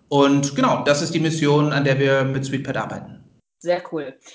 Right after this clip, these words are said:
Speaker 2: Ich sag mal, äh, die Digitalisierung ist ja grad ganz, ganz schwer im Kommen. Gibt eigentlich keinen Weg, äh, davor zu flüchten, sag ich mal. Was ist denn jetzt deiner Meinung nach die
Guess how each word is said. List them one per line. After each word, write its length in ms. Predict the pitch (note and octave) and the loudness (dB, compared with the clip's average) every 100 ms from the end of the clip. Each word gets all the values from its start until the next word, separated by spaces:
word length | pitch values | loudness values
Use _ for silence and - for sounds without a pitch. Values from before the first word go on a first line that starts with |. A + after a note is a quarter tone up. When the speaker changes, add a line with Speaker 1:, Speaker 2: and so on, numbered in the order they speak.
| - - _ _ | -20 -20 _ _
Speaker 2:
Ich 100 | F3 | -10
sag 80 | G#3 | -4
mal, 300 | G#3+ G#3+ G3+ | -2 0 0
äh, 300 | G3+ G3 G3 F#3 | 0 -2 -2 -6
die 100 | G3 | -8
Digitalisierung 840 | G3+ A3 A3+ G#3+ G3+ G#3 A3+ A#3 | -6 -4 0 0 0 0 0 0
ist 140 | G3+ - | -4 2
ja 400 | G#3 G3+ F#3+ - - | 6 8 6 4 -4
grad 320 | F3 F#3+ - - | 0 -2 0 0
ganz, 320 | G3 C4+ - | 0 0 -4
ganz 400 | G#3+ A#3 - - | -8 -8 -12 -10
schwer 340 | - G3+ G#3 | -6 2 2
im 140 | G3 F3+ | 2 -2
Kommen. 600 | - G#3+ B3 B3+ C4 C4 - | -4 0 4 4 2 -2 -4
Gibt 260 | A3+ - | -6 -4
eigentlich 380 | - F#3+ G3+ F#3+ | -4 -4 -6 -8
keinen 380 | - G3 G3+ F3+ | 0 0 0 0
Weg, 280 | G3 G3+ - - - - | -2 -2 -8 -18 -6 4
äh, 280 | F3 E3+ E3 - _ | 6 6 4 -4 _
davor 320 | - - G3 G3 | -2 0 0 -2
zu 140 | F#3+ | -6
flüchten, 640 | - - C4 C4 C#4 C4 | -8 0 2 2 2 2
sag 180 | C4 A#3 | 2 -2
ich 160 | A#3+ - | -2 -6
mal. 300 | G#3+ A3 A3+ - _ | -2 0 -2 -8 _
Was 160 | G#3 C4 | -2 -2
ist 140 | - | -2
denn 80 | B3+ | -2
jetzt 240 | A3+ A3 G#3 | -2 -2 0
deiner 220 | G3 G#3+ | 0 0
Meinung 280 | G#3 G#3 G3 | 0 -2 0
nach 360 | F#3+ G3 - - _ _ | 0 0 -6 -20 _ _
die 460 | G3 F#3+ F#3 F#3 | -8 -6 -6 -8